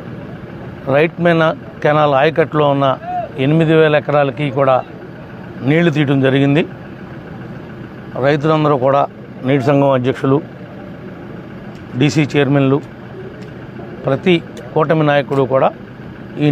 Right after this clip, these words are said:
నీళ్ళని సద్వినియోగం చేసుకోవాలని, ఇది కేవలం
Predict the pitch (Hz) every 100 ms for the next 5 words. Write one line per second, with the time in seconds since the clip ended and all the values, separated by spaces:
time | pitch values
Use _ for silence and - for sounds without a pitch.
0 | 143 165 180 156 139 135 156 156 147 135
1 | 131 - 143 135 131 240 - - - -
2 | - - - 165 196 170 - - - -
3 | 156 165 185 185